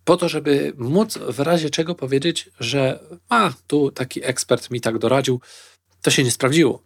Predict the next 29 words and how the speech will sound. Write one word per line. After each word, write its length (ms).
No, 260
nie 220
ma 120
prawa 280
się 160
sprawdzić 640
nawet 380
coś, 240
co 160
jest 160
prawdą, 480
coś, 220
co 140
działa 280
u 100
jednej 240
osoby, 520
gdy 340
warunki 680
są 440
te 140
progowe, 500
brzegowe, 400
zupełnie 400
inne 440
w 60
twoim 340
przypadku, 460
więc 260